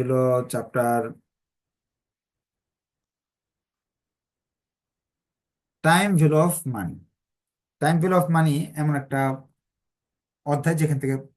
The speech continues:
প্রতি বছর কোশ্চেন আসে। এটা ফিনান্সের সবচেয়ে গুরুত্বপূর্ণ অধ্যায়, এটা কখনো বাদ দিবেন না, এটা আপনারা করবেন সবাই। দশ নম্বরের কোশ্চেন হয়। এই যে এই, এখানে ছয়টা সূত্র আছে, ছয়টা সূত্র শিখলে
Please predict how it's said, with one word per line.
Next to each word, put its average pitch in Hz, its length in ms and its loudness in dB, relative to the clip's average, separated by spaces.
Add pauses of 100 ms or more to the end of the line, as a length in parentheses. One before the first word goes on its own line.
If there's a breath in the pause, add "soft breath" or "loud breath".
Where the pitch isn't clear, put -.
প্রতি 165 240 -4
বছর 151 320 -2
কোশ্চেন 117 340 -8
আসে। 101 240 -12 (1040)
এটা 151 280 4 (240)
ফিনান্সের 151 380 0
সবচেয়ে 147 300 -8
গুরুত্বপূর্ণ 156 480 0
অধ্যায়, 143 260 -4
এটা 143 180 -2
কখনো 131 220 -6
বাদ 131 180 -2
দিবেন 123 200 0
না, 104 60 -8
এটা 107 120 -6
আপনারা 107 260 -10
করবেন 117 260 -4
সবাই। 90 280 -14 (1400)
দশ 135 200 -4
নম্বরের 120 220 -2
কোশ্চেন 98 280 -8
হয়। 82 180 -18 (340)
এই 151 160 2
যে 160 160 2
এই, 156 100 6 (220)
এখানে 143 240 -4
ছয়টা 156 220 0
সূত্র 151 320 -6
আছে, 143 220 -2 (880)
ছয়টা 165 260 0
সূত্র 170 260 -6
শিখলে 170 360 -4